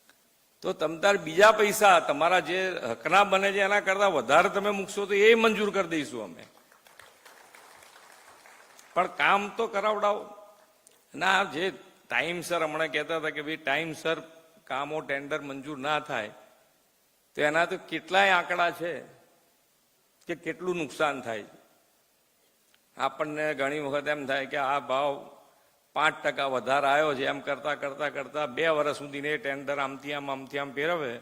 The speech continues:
પછી એ પાંચ ટકા વાળું પંદર ટકા, વીસ ટકા વધારે મંજૂર કરીને આપણે કામ કરીએ. એવા કેટલાય દાખલા હશે, તમે તાર તમારા બધા ડિપાર્ટમેન્ટ ચેક કરજો.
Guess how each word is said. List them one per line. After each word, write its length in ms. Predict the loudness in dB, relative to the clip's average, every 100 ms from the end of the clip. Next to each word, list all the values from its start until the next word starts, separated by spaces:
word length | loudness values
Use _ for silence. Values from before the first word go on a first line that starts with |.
| -16 _ _ _ _ _ -10
પછી 320 | -8 -6 -4
એ 80 | -2 -4 -8 -20 _ _ _ _ -4
પાંચ 200 | 0 0 0
ટકા 320 | -6 -4 -2
વાળું 320 | 0 0 -4
પંદર 380 | -6 -2 0 0
ટકા, 340 | 0 -2 -2
વીસ 240 | 0 -2 -2
ટકા 320 | -4 2 2
વધારે 340 | 2 0 -2 -2
મંજૂર 320 | -10 -12 -8
કરીને 240 | -6 -4
આપણે 220 | -4 -6 -8
કામ 220 | -8 -10
કરીએ. 300 | -12 -10 -6
એવા 220 | -6 -6 -8
કેટલાય 340 | -6 -2 -2
દાખલા 440 | -2 -4 -6 -6
હશે, 140 | -6 -8
તમે 220 | -10 -8
તાર 160 | -8 -6
તમારા 400 | -4 -2 -2 -4
બધા 220 | -6 -6
ડિપાર્ટમેન્ટ 560 | -6 -8 -8 -10 -14 -12
ચેક 160 | -12 -12
કરજો. 320 | -14 -14